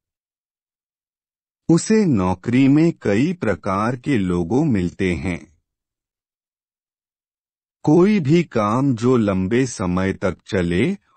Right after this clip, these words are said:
और जिसमें पग पग पर बुद्धि का उपयोग हो, वह उसे संतुष्टि देता है। स्क्रीन पर लड़की का फेट लाइन ग्राफ जनवरी दो हज़ार चौबीस से जनवरी दो हज़ार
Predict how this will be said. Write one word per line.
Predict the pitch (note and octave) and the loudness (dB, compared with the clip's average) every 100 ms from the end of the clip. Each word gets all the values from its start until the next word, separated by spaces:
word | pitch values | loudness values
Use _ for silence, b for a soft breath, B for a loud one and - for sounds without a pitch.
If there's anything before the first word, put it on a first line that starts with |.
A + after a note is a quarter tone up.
| _ | _
और | C#3 D#3+ | -2 0
जिसमें | A#2+ A2+ A#2+ - D#3+ F#3 | 0 -2 -2 0 -2 -2
पग | - D3 C3+ _ | -2 -6 -6 _
पग | A#2+ B2 _ | -4 -4 _
पर | D#3 E3+ | -2 -2
बुद्धि | A#2 F#2+ F#2+ E2+ A#2 | -4 -4 -6 -2 -2
का | B2 D#3+ | 0 -4
उपयोग | F3 - F#2 - G2 F#2+ F#2+ | -4 -4 -6 -2 0 0 0
हो, | C#2 F#2+ | -4 -2
वह | B2 F3+ A2 A2+ F3 - | 0 0 0 -2 -2 -4
उसे | G#2+ - D#3 | -6 -2 -2
संतुष्टि | F#3 - F#2+ F2 G#2 F#2 - A2 G2 | -2 -4 -4 -4 -6 -6 -6 -4 -2
देता | F2+ F2+ - F2+ | 0 -2 -2 -4
है। | D#2+ F#2 D2+ - _ _ _ | -4 -6 -10 -16 _ _ _
स्क्रीन | - - F#3 G#3+ A3 G3+ | -8 -2 2 4 4 2
पर | F#3+ F#3+ | 0 -2
लड़की | D3+ G2 G2 F#2+ - D3 | -2 -2 -2 -4 -2 -2
का | D3 D3 | 0 -4
फेट | C#3 - A#2 C3+ C#3+ - | -4 -4 -2 -2 -4 -6
लाइन | G2 F#2+ G2 A2+ C3+ | -4 -2 0 0 0
ग्राफ | G#2 F#2+ F#2+ C#3+ F3 - | 0 -2 -2 -2 -6 -8
जनवरी | G#2 G#2 F#2 F#2 F#2+ G#2 G2+ | -2 -2 0 -2 -2 -2 -2
दो | F2 G#2+ C#3+ | -2 -2 -2
हज़ार | G#2 F#2 F#2+ G#2+ C#3+ | -2 -2 -2 -2 -4
चौबीस | - G#2+ F2+ E2 G2+ C#3 D3 | -6 -4 -4 -2 -2 -2 -4
से | - C#3 E3 | -6 -2 -2
जनवरी | G#2 G2 F2+ F2 F#2 A2 C#3+ | 0 -2 -2 -2 -2 -2 -4
दो | G2 A2 D3+ | -2 -2 -2
हज़ार | G2 F2+ F#2 G#2 D#3+ | -2 -2 -2 -4 -4